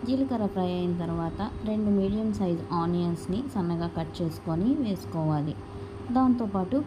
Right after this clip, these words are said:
కరివేపాకు కూడా వేసుకొని ఆనియన్స్ అనేవి ట్రాన్స్పరెంట్గా అయ్యేంత వరకు మనము ఫ్రై చేసుకోవాలి.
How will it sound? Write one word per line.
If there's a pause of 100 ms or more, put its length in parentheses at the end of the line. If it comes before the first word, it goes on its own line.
కరివేపాకు
కూడా (100)
వేసుకొని (280)
ఆనియన్స్
అనేవి (220)
ట్రాన్స్పరెంట్గా (140)
అయ్యేంత
వరకు
మనము (160)
ఫ్రై (120)
చేసుకోవాలి.